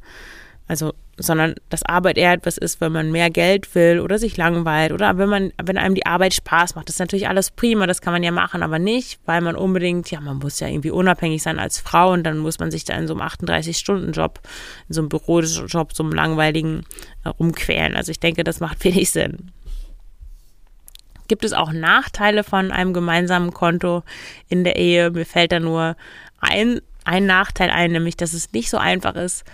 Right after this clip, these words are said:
heimlich Geschenke zu kaufen. Man kann natürlich Bargeld abheben und dann mit Bargeld im Laden bezahlen, aber ja,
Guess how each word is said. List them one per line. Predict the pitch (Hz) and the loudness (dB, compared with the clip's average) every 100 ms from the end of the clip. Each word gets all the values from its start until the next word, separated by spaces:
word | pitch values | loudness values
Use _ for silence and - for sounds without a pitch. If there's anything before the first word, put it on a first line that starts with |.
| - - - - | -20 -20 -20 -6
heimlich | - 202 214 196 - | -2 2 4 4 2
Geschenke | 190 - 220 294 - | 0 2 2 2 0
zu | - | -4
kaufen. | - 151 139 - - - - - | 0 0 0 -2 -8 -12 -14 -8
Man | 180 | -6
kann | - 196 | -4 -2
natürlich | 208 196 185 - | -2 -2 -4 -2
Bargeld | - 127 214 202 | 0 0 0 0
abheben | - 185 190 190 180 | -2 0 4 4 4
und | - 165 | 0 -2
dann | 165 160 | 0 -2
mit | 156 - | -4 -4
Bargeld | - 165 190 175 | 0 2 2 0
im | 160 | 0
Laden | 165 160 190 196 | 0 0 0 -2
bezahlen, | 180 - - 160 165 170 | -4 -6 0 2 2 2
aber | - 165 160 160 160 - - - - - - - - | 2 2 2 2 0 -4 -14 -16 -16 -18 -20 -20 -8
ja, | - 143 | -4 -4